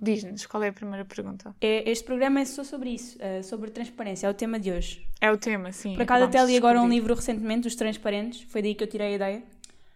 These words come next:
Speaker 2: para este programa.
Speaker 1: Hum.
Speaker 2: Ahm, os
Speaker 1: Tens
Speaker 2: Transparentes.
Speaker 1: tudo muito bem pensado.
Speaker 2: É, claro, claro. Os Transparentes, Don Jackie, fica aqui a, a recomendação.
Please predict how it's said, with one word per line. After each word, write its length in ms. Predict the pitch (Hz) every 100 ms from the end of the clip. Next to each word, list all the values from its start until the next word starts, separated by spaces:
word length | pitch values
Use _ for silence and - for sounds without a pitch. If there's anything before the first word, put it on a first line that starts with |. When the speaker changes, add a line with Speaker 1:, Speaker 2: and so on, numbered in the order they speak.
| _ -
Speaker 2:
para 120 | 202
este 160 | 196
programa. 380 | - 196 185 190
Speaker 1:
Hum. 680 | 202 196 196 190 185 180 190 - - -
Speaker 2:
Ahm, 520 | 214 190 190 190 190 185 -
os 80 | - 220 -
Speaker 1:
Tens 220 | 269 277
Speaker 2:
Transparentes. 0 |
Speaker 1:
tudo 180 | 247 285
muito 240 | 285 311 262
bem 160 | 269
pensado. 560 | 240 233 226 208 185 190 -
Speaker 2:
É, 200 | 269 285
claro, 340 | 277 254 220 185
claro. 260 | 214 185
Os 100 | -
Transparentes, 540 | - 226 - 226 247 247
Don 180 | 220 214
Jackie, 420 | 202 202 277 311
fica 240 | - 208 202
aqui 320 | 202 190 185
a, 120 | -
a 40 | 190
recomendação. 840 | - 214 196 185 185 - 175 214